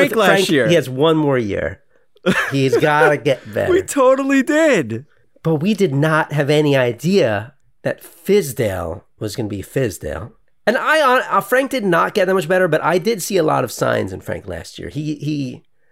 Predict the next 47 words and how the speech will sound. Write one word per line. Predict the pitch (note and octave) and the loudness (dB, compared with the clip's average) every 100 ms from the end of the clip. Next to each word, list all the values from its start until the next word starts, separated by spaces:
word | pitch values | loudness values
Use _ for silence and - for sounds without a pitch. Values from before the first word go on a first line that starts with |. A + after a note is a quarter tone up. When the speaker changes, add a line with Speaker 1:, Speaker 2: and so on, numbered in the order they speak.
| - | -20
Speaker 1:
He | C3 E3 E3 F3+ D3+ | -6 0 2 2 0
exuded | C3 D#3+ F#3+ | 2 4 4
Speaker 2:
he | |
did | A3 | 6
Speaker 1:
confidence. | C#3 A#2 F#2+ A#2+ E3 | 4 4 2 0 2
Speaker 2:
some | D#3+ | 2
things | C#3+ B2+ A#2 | 2 0 -2
that | A#2+ - | -4 -6
he | A#2 B2 | -4 0
had | G#2+ G#2 | 0 0
never | A#2+ B2 A2 | 0 0 0
done. | E2+ E2 D2 - - _ _ _ B2 | -6 -10 -10 -14 -20 _ _ _ -8
He | F#3 | -2
was | D#3 | -2
Speaker 1:
Yeah. | D#3 | 0
Speaker 2:
trying | F3+ F#3+ | 0 2
to | D3+ | 0
dunk | D3+ D#3 D3 | 2 0 -2
on | A#2 | -4
fucking | - C3+ G#2+ | -4 -8 -8
Kristaps. | F#2 D3 E3 - - - - - _ _ _ | -8 -6 -6 -8 -14 -14 -20 -20 _ _ _
He | G#3+ | 0
actually | A#3 E3 - E3 D3 | 2 2 2 2 2
<laughs> | D3 | 2
dunked, | G#3 B3 B2+ | 2 2 -2
I | A2+ | -2
think, | C3 - | -2 -2
three | F3+ A3 B3+ | -2 0 0
times | F#3 A#3 C#4 A2+ | 0 2 2 0
last | A2 F#2 - | -4 -4 -6
season. | G2+ E2+ E2+ F2 - _ D#3+ | -10 -8 -12 -14 -18 _ 0
Speaker 1:
Oh | F3 D#3+ | 2 2
my | C3 | 2
God. | D3+ D#3+ G#2+ - | 4 4 0 -2
I, | B2 C#3+ D#3+ D3 | 0 0 2 0
I | D#3+ | 0
jumped | F3 E3+ F3+ | 0 0 2
out | E3+ | 2
of | |
my | E3 D3+ | 2 0
chair, | - G#3 A#3 G2+ F2+ | 2 4 4 2 -2
uh, | A2 A2+ G#2+ G#2+ - _ E3+ | 0 2 4 2 -4 _ -4
<laughs> | - G3 - | -2 -2 0
one | F3 C#3 | 2 2
night. | B2+ G3+ | 2 2
Speaker 2:
Which | |
is, | G#3 | 0